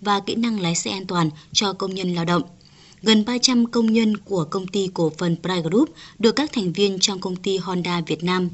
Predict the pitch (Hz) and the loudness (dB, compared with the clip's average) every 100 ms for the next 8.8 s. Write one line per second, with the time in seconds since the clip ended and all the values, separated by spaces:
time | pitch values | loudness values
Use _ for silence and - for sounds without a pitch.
0 | - 254 247 208 165 - - - - 196 | 2 2 4 4 2 0 -14 -10 -2 0
1 | 196 233 240 208 190 339 - - - 196 | 2 0 0 -2 0 -2 -2 -18 -6 -2
2 | 202 285 311 185 165 208 - 180 180 165 | 0 -2 -4 -2 -2 -2 -2 -4 0 0
3 | 151 - - - 214 233 208 190 208 196 | 0 -8 -6 0 2 2 0 -2 -2 -2
4 | 180 175 170 170 175 180 175 - - - | -2 -2 -2 -4 0 2 2 -4 -18 -12
5 | - 311 226 220 180 196 254 175 180 165 | -4 -2 0 -2 -2 -4 -2 0 2 2
6 | 151 - 180 175 180 330 - - - 277 | 0 -4 -2 0 0 -2 -2 -10 2 4
7 | 226 185 156 196 190 185 190 185 180 185 | 4 2 0 0 -2 -6 -4 -4 0 0
8 | 175 156 190 170 165 175 170 254 | 0 0 -2 -2 -2 0 2 2